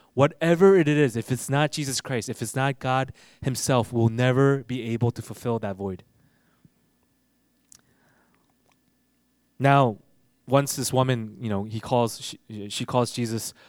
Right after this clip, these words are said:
a prophet, uh, Jesus also answers her theological question about, all right, where are we supposed to worship? And Jesus says, "It's not the place that matters, but God is looking for worshipers who worship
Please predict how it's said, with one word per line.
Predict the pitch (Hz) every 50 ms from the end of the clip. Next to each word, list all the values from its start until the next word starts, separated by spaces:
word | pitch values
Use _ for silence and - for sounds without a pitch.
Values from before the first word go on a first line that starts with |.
| _ _ _ -
a | 113
prophet, | - - - 131 127 - - 110 98 -
uh, | - 107 101 98 98 95 98 - _ -
Jesus | - 127 123 117 120 110 -
also | 127 131 127 - - 139 123 123 120 - - - _ _ _ _ _ _ -
answers | 127 135 139 135 - - 135 123 110 -
her | - 117 113 104
theological | - - 147 135 131 131 127 120 - - 123 107
question | - - 143 139 - - - 113 107
about, | 104 95 110 104 107 110 - _ _ _ _ _ _ _ _ _ -
all | 110 101
right, | 101 95
where | 113 127 131 139 143 151
are | 135 127
we | 131 120
supposed | - - 127 - 135 123 - -
to | 117
worship? | 107 120 117 - - - 95 - -
And | 98 98 98
Jesus | - 123 117 113 110 -
says, | - 120 113 107 98 - - _ _ _ _ _ -
"It's | 107 - -
not | 131 120 -
the | -
place | - - 151 143 -
that | - 135 123 120
matters, | 127 127 131 127 131 127 110
but | - - 104 - -
God | - 120 117 120 120 123
is | 127 117 107 98 - - _ _ _ _ _ _ _ -
looking | - 131 135 - 143 127
for | - - 131 120 120 117 113
worshipers | 117 110 127 127 - - 123 - 131 127 123 120 - -
who | - 117
worship | 107 127 139 139 - - 139 113 - -